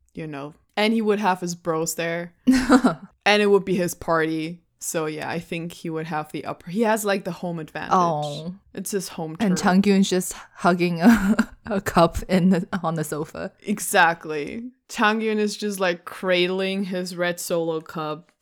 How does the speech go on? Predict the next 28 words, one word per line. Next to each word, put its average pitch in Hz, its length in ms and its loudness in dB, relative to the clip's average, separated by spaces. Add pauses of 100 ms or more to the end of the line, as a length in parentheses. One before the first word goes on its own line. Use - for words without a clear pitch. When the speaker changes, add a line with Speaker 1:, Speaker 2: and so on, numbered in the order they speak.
Speaker 1:
and 160 180 -8
sleeping 160 440 -10
on 156 100 -10
the 156 80 -12
sofa. 151 640 -10
Mark 190 300 4
would 226 180 -4
put 214 220 -4
a 196 80 -4
blanket 160 540 -10
over 170 260 -8
him. 175 280 -10
Speaker 2:
Oh. 165 800 0
Speaker 1:
And 170 160 -4
everything 170 500 -6
would 180 220 -6
be 185 120 -8
good 175 280 -6
and 165 140 -6
everyone 165 300 -10
would 170 120 -10
be 180 80 -8
happy, 160 380 -10
but 175 380 -2
Chaehyun 156 360 -12
would 160 220 -16
win. - 180 -10
Speaker 2:
Okay. - 540 -6